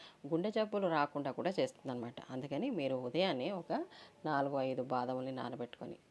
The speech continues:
కాదు, రాత్రి నానబెట్టుకొని ఉదయాన్నే నాలుగైదు బాదములు అయితే తినండి. ఓకే, ఉదయం నానబెట్టుకొని తినాలనుకుంటే ఒక గంట ముందు నానబెట్టుకొని తినండి. తర్వాత మనం ఇప్పుడు బాదంని ఇక్కడ తీసేసుకున్నాం.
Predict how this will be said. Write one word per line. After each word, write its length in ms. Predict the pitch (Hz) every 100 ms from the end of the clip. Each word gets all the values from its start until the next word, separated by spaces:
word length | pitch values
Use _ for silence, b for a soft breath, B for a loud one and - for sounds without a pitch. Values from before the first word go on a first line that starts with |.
| -
కాదు, 440 | 156 135 - _ -
రాత్రి 380 | 151 160 185 156
నానబెట్టుకొని 560 | 131 127 127 - 240
ఉదయాన్నే 380 | 226 147 147 156
నాలుగైదు 380 | 151 127 131 123
బాదములు 360 | 127 127 127
అయితే 160 | 156 262
తినండి. 440 | - - 175 135 - B B B -
ఓకే, 160 | 156 311
ఉదయం 640 | 160 160 180 165 160 143
నానబెట్టుకొని 640 | 156 151 147 151 - 151
తినాలనుకుంటే 580 | 143 135 135 123 170 254
ఒక 120 | 226
గంట 300 | 139 143 147
ముందు 200 | 135 151
నానబెట్టుకొని 760 | 156 131 127 127 - 151 311 508 - -
తినండి. 400 | 147 127 - - -
తర్వాత 580 | 135 131 131 - 339 220 - B B B
మనం 180 | 151 151
ఇప్పుడు 320 | 139 170 277 190 151
బాదంని 380 | 135 139 143 135
ఇక్కడ 180 | -
తీసేసుకున్నాం. 720 | 127 139 135 131 - 127 120